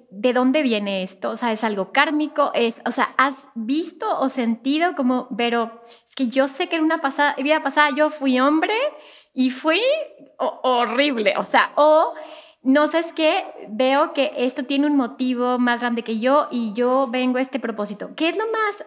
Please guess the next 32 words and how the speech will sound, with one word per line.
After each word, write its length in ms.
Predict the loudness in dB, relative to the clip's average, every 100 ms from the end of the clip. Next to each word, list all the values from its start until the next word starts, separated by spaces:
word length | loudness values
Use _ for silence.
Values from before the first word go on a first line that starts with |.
| -2
mágico, 560 | 2 2 0 -2 0
místico, 380 | 2 0 0 0
misterioso 840 | 0 -2 -4 -2 -2 -2 -2 -2 -4 -14 -20 -20 _
que 140 | -2 -2
tú 360 | -2 -2 0
hayas 360 | 2 2 0 -2
hecho 180 | -6 -6
conciencia 720 | -4 -4 -4 -2 0 0 -2 -2
en 60 |
los 160 | -2 -4
últimos 360 | -6 -2 -2 0
años 320 | 0 -2 -6 -16 -20 -2
de 180 | 2 2
estas 240 | 0 -4
experiencias 500 | -6 -4 -2 -2 -2
de 120 | -4
vida 260 | -4 -4 -4
que 80 | -6
te 100 | -6
han 120 | -4
marcado 580 | -4 -2 0 0 -2 -4
de 100 | -8
una 160 | -8 -8
forma 480 | -6 -4 -2 -2 -6 -18 _ _ 0
tan 240 | 2 2
fuerte, 400 | 0 0 2 -2
pero 160 | -2 -2
también 400 | -2 0 0 2
tan 200 | 0 0
positiva 520 | -4 -8 -4 -2 -2
al 80 | -4
final? 440 | -6 -8 -8 -10